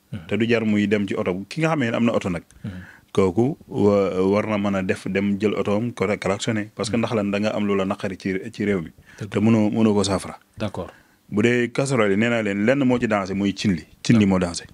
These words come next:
Speaker 1: D'accord.
Speaker 2: Cin li moom, moom ku mën a doon boo koy tëgg.
Speaker 1: Mhm.
Speaker 2: Baaxul. Baaxul
Speaker 1: D'accord.
Speaker 2: ci réew mi, baaxul ci nit ki.
Speaker 1: D'accord.
Speaker 2: Waaye bu dee kubéer yi moom dara nekk ci.
Speaker 1: D'accord.
Speaker 2: Waaw.
Speaker 1: Euh, ñu jëm at mu bees, ñu gis, euh, chaque année,
Speaker 2: Mhm.
Speaker 1: président day jël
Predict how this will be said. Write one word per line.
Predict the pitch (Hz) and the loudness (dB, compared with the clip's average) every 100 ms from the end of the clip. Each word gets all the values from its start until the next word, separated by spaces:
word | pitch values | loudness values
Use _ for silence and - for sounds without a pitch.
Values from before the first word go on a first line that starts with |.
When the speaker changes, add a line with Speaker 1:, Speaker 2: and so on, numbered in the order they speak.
| _ | _
Speaker 1:
D'accord. | 110 98 90 - | -12 -10 -10 -4
Speaker 2:
Cin | 117 | 0
li | 110 | 2
moom, | 110 104 - _ - - _ _ - | 2 0 -4 _ -20 -20 _ _ -4
moom | 95 98 | -2 0
ku | 117 | 0
mën | 113 110 | 2 2
a | 104 | 2
doon | 98 90 87 | 0 0 0
boo | 101 | 0
koy | 104 | 0
tëgg. | 101 98 82 - - | 2 -2 -4 -14 -16
Speaker 1:
Mhm. | 90 92 _ _ - | -16 -18 _ _ -2
Speaker 2:
Baaxul. | 98 95 85 | 0 0 -6
Baaxul | - _ _ | -14 _ _
Speaker 1:
D'accord. | 101 104 101 | 0 2 0
Speaker 2:
ci | 110 | 2
réew | 110 120 | 2 2
mi, | 127 | 2
baaxul | 113 113 104 | 0 0 0
ci | 98 | -4
nit | 98 - | -6 -6
ki. | - - _ | -18 -20 _
Speaker 1:
D'accord. | 110 101 90 - | -10 -8 -12 -4
Speaker 2:
Waaye | 95 | 0
bu | 101 | 2
dee | 117 | 2
kubéer | 110 123 107 | 2 2 2
yi | |
moom | 95 92 | 0 -2
dara | 98 95 | -2 -2
nekk | 90 | -4
ci. | - - _ | -10 -20 _
Speaker 1:
D'accord. | 104 95 95 87 | -8 -6 -8 -6
Speaker 2:
Waaw. | 98 85 76 - | -4 -4 -8 -8
Speaker 1:
Euh, | 113 113 | -4 2
ñu | 127 160 | 4 6
jëm | 156 151 | 4 2
at | 127 | 0
mu | 117 | 2
bees, | 101 92 - | 2 0 2
ñu | 113 | 4
gis, | 113 113 - | 4 2 -2
euh, | - 110 107 | 0 0 2
chaque | 135 - | 0 0
année, | 117 120 156 - | 0 0 -2 -10
Speaker 2:
Mhm. | 120 | -6
Speaker 1:
président | 107 117 104 101 | 0 0 2 2
day | 98 107 | 2 2
jël | 104 104 104 | 0 0 -2